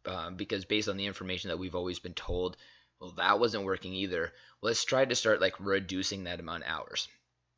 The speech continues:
You know, so I was sleeping about, you know, like,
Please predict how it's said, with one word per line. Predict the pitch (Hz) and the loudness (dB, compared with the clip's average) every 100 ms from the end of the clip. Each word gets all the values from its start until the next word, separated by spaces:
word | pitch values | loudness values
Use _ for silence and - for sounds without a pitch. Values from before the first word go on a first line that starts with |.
| _ _ _ - | _ _ _ -8
You | 107 | 0
know, | 117 113 | 2 6
so | 117 | 10
I | 120 | 8
was | 123 | 8
sleeping | - 131 147 143 | 2 0 2 2
about, | 113 104 107 - | 2 2 2 0
you | |
know, | 101 104 | -4 -2
like, | 95 - | -2 -4